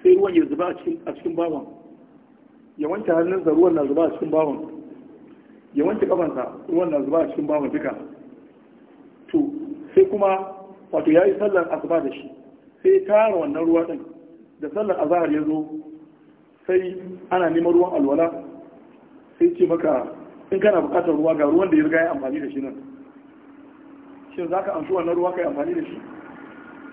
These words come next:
Dan ya kuskura baki, duk ruwan da zai zubar a ƙasa, zai zuba a cikin bawon. Kana neman ruwan alwala, zai baka wannan ruwa, ya ce, "Ga shi." Shi ne alma'ul musta'mal.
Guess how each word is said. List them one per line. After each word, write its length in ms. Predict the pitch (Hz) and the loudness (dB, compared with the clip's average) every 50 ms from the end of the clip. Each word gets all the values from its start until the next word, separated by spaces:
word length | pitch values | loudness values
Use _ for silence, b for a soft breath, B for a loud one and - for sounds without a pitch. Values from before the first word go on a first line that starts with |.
| - - - - - - - - | -20 -20 -20 -20 -20 -20 -12 -8
Dan 200 | 147 170 196 196 - | -6 -6 -6 -4 -2
ya 120 | 190 196 202 | 0 0 0
kuskura 340 | 202 226 - 196 185 165 | 0 -4 -10 -8 -6 -6
baki, 260 | 151 147 139 - 359 359 | -6 -6 -8 -8 -8 -8
duk 160 | - 392 - - - - - - - - - - - _ - - - - - - - - | -8 -10 -12 -12 -16 -20 -20 -20 -20 -20 -20 -20 -20 _ -20 -20 -20 -20 -20 -16 -12 -10
ruwan 180 | - 208 208 185 | -8 -6 -4 -2
da 60 | 165 | 0
zai 160 | 165 185 165 | 2 2 2
zubar 220 | 147 170 175 175 | 0 0 -2 0
a 80 | 151 143 | -2 -2
ƙasa, 240 | - - 147 147 143 | -4 -6 -8 -2 2
zai 100 | 165 170 | 2 2
zuba 200 | 165 165 170 156 | 2 2 -2 -4
a 60 | 131 | -4
cikin 160 | - - 160 143 | -4 -6 -6 -4
bawon. 280 | 151 151 147 131 113 - - - - - - - - - - - _ _ _ _ _ _ _ _ _ _ _ _ _ _ _ _ _ _ - - | -2 -4 -4 -4 -6 -12 -16 -20 -20 -20 -20 -20 -20 -20 -20 -20 _ _ _ _ _ _ _ _ _ _ _ _ _ _ _ _ _ _ -12 -6
Kana 200 | 196 196 190 170 | -4 -2 -2 -2
neman 180 | 170 175 180 180 | -2 0 2 2
ruwan 180 | 180 190 185 185 | 2 2 2 0
alwala, 300 | 160 151 147 151 160 156 | -2 -2 -2 -2 0 2
zai 100 | 160 180 | 4 4
baka 220 | 175 180 180 180 170 | 4 2 0 -4 -4
wannan 220 | 147 135 139 147 147 | -4 -4 -4 -4 -4
ruwa, 160 | 151 151 151 | -4 -4 -4
ya 100 | 147 147 | -6 -6
ce, 60 | - 143 | -8 -8
"Ga 120 | 135 123 | -8 -10
shi." 240 | - - - - - - - - _ _ _ _ _ _ _ _ - - - _ _ _ _ _ _ _ _ _ _ _ _ _ _ _ _ _ _ _ _ | -10 -12 -18 -20 -20 -20 -20 -20 _ _ _ _ _ _ _ _ -20 -20 -20 _ _ _ _ _ _ _ _ _ _ _ _ _ _ _ _ _ _ _ _
Shi 140 | - 196 | -8 -6
ne 60 | 190 175 | -6 -6
alma'ul 380 | 156 156 147 170 190 196 165 147 | -6 -4 -2 -2 0 0 0 0
musta'mal. 480 | 143 139 - - 160 151 139 135 123 | -2 -4 -2 -2 -2 -2 -2 -4 -4